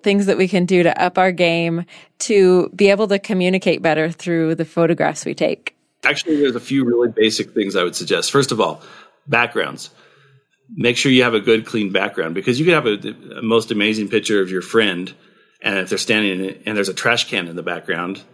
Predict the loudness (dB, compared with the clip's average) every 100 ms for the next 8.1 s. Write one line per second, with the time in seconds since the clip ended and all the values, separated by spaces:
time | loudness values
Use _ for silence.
0 | _ _ -4 0 0 0 -4 -4 -6 -2
1 | 0 0 -2 -10 -12 -8 -4 -6 -8 -20
2 | -20 -20 -20 -2 2 4 2 0 2 4
3 | 4 4 4 6 4 2 2 2 2 -6
4 | -6 -4 -4 -6 -8 -12 -10 -10 -6 -2
5 | -2 -4 -10 -6 0 0 0 -2 -4 -6
6 | -14 -18 -6 -4 -4 -6 -4 -2 -4 -6
7 | -4 -4 -6 -10 -10 -10 -6 -6 -6 -10